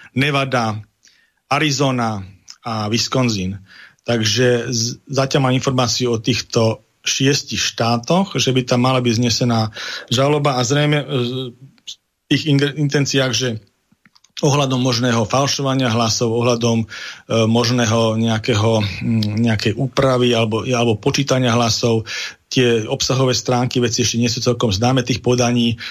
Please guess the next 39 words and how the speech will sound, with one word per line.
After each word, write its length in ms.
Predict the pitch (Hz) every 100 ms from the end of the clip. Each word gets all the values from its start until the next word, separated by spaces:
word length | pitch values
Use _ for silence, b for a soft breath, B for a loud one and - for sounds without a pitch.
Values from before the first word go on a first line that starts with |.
| B
takže 240 | - 110 117
uvidíme, 400 | 120 120 120 113
keď 100 | 113
sa 140 | 117
to 160 | 110 107
podá, 400 | 123 127 123 120 98 B
čo 140 | - 113
tam 180 | 120
vlastne 240 | 110 - 117
bude 320 | 107 123 120
predmetom 480 | 120 123 120 123 117
toho. 240 | 113 117 B B B -
Vo 180 | 120 135 165
všetkých 400 | 220 175 147 165
týchto 160 | 151
štátoch 480 | - 135 135 135 131
šiestich, 800 | - 127 131 123 - 135 143 151 - -
e, 240 | 127 123 123 107 B - - 120
je 300 | 120 127 143
možnosť 400 | 139 139 131 -
prepočítania. 800 | 120 117 120 101 101 95 92 B B B B B B _ _ _ _ _
To 80 | 165
je 80 | 151
tiež 240 | 180 165
také 240 | 185 - 139
rozdielne, 480 | 139 143 147 151
že 160 | 143 143
z 40 | -
tých 80 | 120
päťdesiatich 400 | 147 151 - 117
štátov 480 | - 131 135 139
sú 240 | 127 - 151
štáty, 640 | - 113 117 110 165 165
kde 80 | 131
napríklad 480 | 127 123 127 120 117
nie 160 | 131
je 80 | 127
možné, 480 | 120 113 120 117
e, 20 | 113